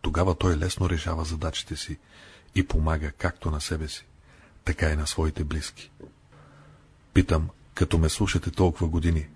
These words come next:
какво сте научили? Много неща сте научили, но въпреки това се намирате в положението на ония маняр,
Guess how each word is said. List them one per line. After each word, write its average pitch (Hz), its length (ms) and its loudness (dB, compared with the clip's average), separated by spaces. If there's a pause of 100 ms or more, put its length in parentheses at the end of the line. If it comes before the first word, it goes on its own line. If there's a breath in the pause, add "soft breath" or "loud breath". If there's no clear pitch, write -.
(280)
какво - 280 2
сте - 180 2
научили? 82 400 0 (1000)
Много 90 280 6
неща 82 280 0
сте - 160 -6
научили, 80 400 -6 (400)
но 85 200 6
въпреки 95 440 2
това 87 280 0 (380)
се - 200 2
намирате 82 420 0
в - 80 -12
положението 82 600 0
на 80 120 0
ония 85 260 2
маняр, 80 340 -2